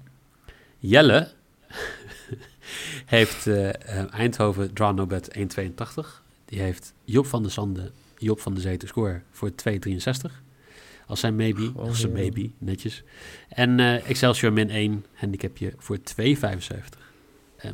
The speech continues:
Speaker 1: ik doe het zonder de handicap. Mijn lok is Excelsior to win, één zeventig. Maybe is Topos to win, één helft minimaal, één tweeënzeventig. En Dennis van der Heijden te scoren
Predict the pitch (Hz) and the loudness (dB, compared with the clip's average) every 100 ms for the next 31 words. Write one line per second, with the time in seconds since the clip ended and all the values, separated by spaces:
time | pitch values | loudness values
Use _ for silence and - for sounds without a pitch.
0 | - 139 127 113 - 143 135 127 127 127 | -4 -2 2 2 2 2 4 4 2 -2
1 | 131 113 107 101 - - - 104 101 95 | -2 -2 0 -2 -6 -8 -6 -4 -4 0
2 | 127 147 123 127 123 117 107 113 - - | 2 2 2 2 2 -2 -2 -8 -12 -20
3 | - - - 117 147 123 104 - - 180 | -20 -16 2 6 8 6 0 -6 -2 -4
4 | - 120 - - 107 98 92 - _ - | -2 -8 -8 -6 -2 -2 -4 -12 _ -20
5 | - - 135 98 90 - 98 95 98 139 | -20 -2 0 2 -2 -6 -6 -4 -2 -2
6 | 143 - _ - 123 120 - _ - 110 | -6 -14 _ -6 -6 -6 -10 _ -8 -6
7 | 104 104 104 - - - 110 98 - 104 | -4 -6 -8 -10 -20 -12 -10 -10 -6 -4
8 | 147 156 143 123 113 107 92 - 104 113 | -2 -4 -4 -2 0 -2 -4 -10 -8 -8